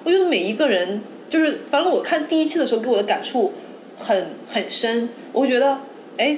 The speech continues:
其实好像他们那个年龄段，就他有这样的人生经历依然很精彩。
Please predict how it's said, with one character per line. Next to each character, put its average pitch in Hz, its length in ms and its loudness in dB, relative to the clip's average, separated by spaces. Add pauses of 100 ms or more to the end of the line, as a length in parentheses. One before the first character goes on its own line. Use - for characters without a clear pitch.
(120)
其 262 120 -4
实 285 80 0
好 220 180 -2
像 226 280 0
他 302 140 0
们 240 180 2
那 262 80 2
个 233 80 2
年 190 200 2
龄 208 160 2
段， 226 380 2
就 269 120 -2
他 294 220 0
有 254 200 2
这 - 80 0
样 240 100 0
的 214 80 0 (180)
人 214 200 2
生 285 220 0
经 285 220 2
历 247 280 0
依 285 140 4
然 214 240 2
很 214 220 -2 (120)
精 226 240 0
彩。 - 320 -6